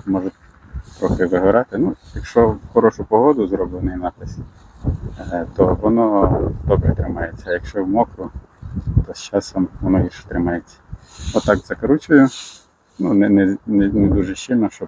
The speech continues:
воно, якщо буде рости. І ця частина, отут липка трохи лишилась, вона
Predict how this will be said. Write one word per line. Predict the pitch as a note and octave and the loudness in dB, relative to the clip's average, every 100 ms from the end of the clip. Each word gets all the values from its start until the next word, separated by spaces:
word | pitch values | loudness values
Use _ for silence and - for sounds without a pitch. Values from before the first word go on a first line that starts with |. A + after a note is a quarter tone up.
| - | -8
воно, | F#2 F#2 | -4 -2
якщо | F2 - F#2+ | -4 -6 -4
буде | F2+ | 0
рости. | F2+ - F2+ D#2 _ _ - - - | -2 -4 -8 -8 _ _ -20 -12 4
І | D3 B2+ - - _ _ _ | 6 4 -2 -20 _ _ _
ця | - A2+ | 2 2
частина, | - G#2+ - D3 C#3+ F#2+ _ - | 2 -4 0 2 4 2 _ -10
отут | F#2 - - - - D#3+ _ - - _ - | -8 -8 -10 -16 -20 -20 _ -20 -20 _ 0
липка | F#2+ F2+ - E2+ - _ | 4 4 0 -10 -10 _
трохи | - F#2+ F#2+ | -14 -4 0
лишилась, | F#2 - F2+ E2+ - _ _ _ _ _ _ _ _ - | 0 0 0 0 -4 _ _ _ _ _ _ _ _ 0
вона | A2 C#3 | 2 2